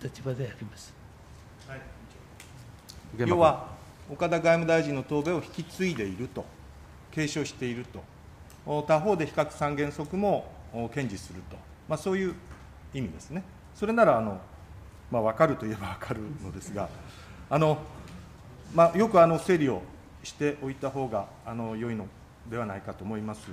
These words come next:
Speaker 2: で、その上で、今日私が実は問題にしたかったのは、この拡大抑止というのを日米でしっかり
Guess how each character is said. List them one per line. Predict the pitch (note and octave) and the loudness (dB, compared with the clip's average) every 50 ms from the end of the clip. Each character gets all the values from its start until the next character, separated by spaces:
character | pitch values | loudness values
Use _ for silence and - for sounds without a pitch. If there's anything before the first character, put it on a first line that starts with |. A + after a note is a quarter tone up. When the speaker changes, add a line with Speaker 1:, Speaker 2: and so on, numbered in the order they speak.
| E2 F#2 A2 | -12 -8 -8
Speaker 2:
で、 | C3 | -8
そ | - - E3+ | -6 -4 -2
の | F3+ F#3+ | 0 2
上 | G#3 A3 G3 | 2 2 4
で、 | E3+ E3+ C3+ - - - - - - - - - | 4 4 2 2 -2 -10 -16 -18 -18 -10 -2 4
今 | D#4 | 4
日 | C#4+ | 6
私 | C#4 F#3+ F#3+ F#3 F#3 | 6 4 2 4 6
が | G3+ G3 G3 G3 - B2+ C#3+ | 6 6 6 4 0 -6 -6
実 | D#3 D3+ - - F3 | -6 -4 4 8 8
は | D3 B2 - - - - - - - - - - - - D3 | 8 8 8 2 -6 -12 -14 -16 -16 -18 -18 -20 -14 -6 -2
問 | D3+ D#3+ D#3 | -2 0 2
題 | D#3+ E3+ | 4 2
に | E3 D#3+ | 2 2
し | - | 0
た | F3 D#3+ | 0 2
か | E3+ D#3 | 2 2
っ | - - - | 2 0 -2
た | B2 A2+ | -2 -2
の | G#2 G2 A2+ | -2 0 2
は、 | C3 C#3 C3 A2 F2 - - - - - - - - - - - | 4 6 6 6 4 2 -4 -14 -16 -18 -20 -20 -20 -18 -12 -8
こ | D3 D3+ | -6 -4
の | D3+ D3 D3 D3 C#3+ D3 - - | -2 0 0 0 -2 -4 -6 -8
拡 | C#3+ C#3 C#3 F#3 | -6 -2 2 4
大 | G3 G3+ | 4 6
抑 | G#3 A3 G#3+ - | 6 4 2 -2
止 | - - F3 E3 D#3 D#3 D3+ C#3+ C#3 - - - | -6 -4 -2 -2 -2 -2 -2 -4 -6 -8 -6 -4
と | C#3+ | -2
い | C#3+ | -2
う | |
の | C#3+ C#3 | -2 0
を | A#2 A#2 B2+ B2 A2 G2+ - - | 0 0 0 0 0 -2 -6 -8
日 | D#3 D#3 - D#3+ | -8 -8 -6 -6
米 | D#3 D3+ C#3+ B2+ | -2 -2 0 0
で | A#2 | -2
し | A2 - - - | -4 -8 -10 -4
っ | - | 0
か | E3 E3 | 2 4
り | - C#3+ B2+ A2+ | 4 4 2 0